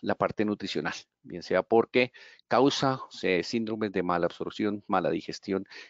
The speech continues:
causa astenia, anorexia, y esto hace que, eh, el aspecto nutricional sea profundamente comprometido como el que más en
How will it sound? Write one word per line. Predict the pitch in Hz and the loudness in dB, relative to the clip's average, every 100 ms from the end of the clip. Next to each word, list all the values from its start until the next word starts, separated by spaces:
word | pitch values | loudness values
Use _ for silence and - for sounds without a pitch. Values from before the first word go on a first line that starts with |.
| - | -4
causa | 95 92 - 101 - | 0 0 0 -2 -4
astenia, | 98 - 101 98 98 | -6 0 0 2 0
anorexia, | 90 92 98 117 117 | 2 2 2 0 2
y | 110 | 2
esto | 101 107 | 4 2
hace | 104 101 | 2 2
que, | - 110 - - - _ | 0 -2 -2 -16 -20 _
eh, | 98 95 95 | 2 2 2
el | 101 | 0
aspecto | 98 - 110 127 | 0 0 -2 -2
nutricional | 117 110 98 90 | -2 -4 -2 -2
sea | - 110 | 2 2
profundamente | - 110 110 98 104 98 - | 2 0 0 0 0 0 -2
comprometido | 101 87 85 85 95 95 | -4 -4 -4 -2 2 0
como | - 92 | 2 0
el | 78 | 0
que | 82 | 0
más | 87 92 - - - - | 0 -2 -10 -20 -20 -4
en | 123 127 | 2 2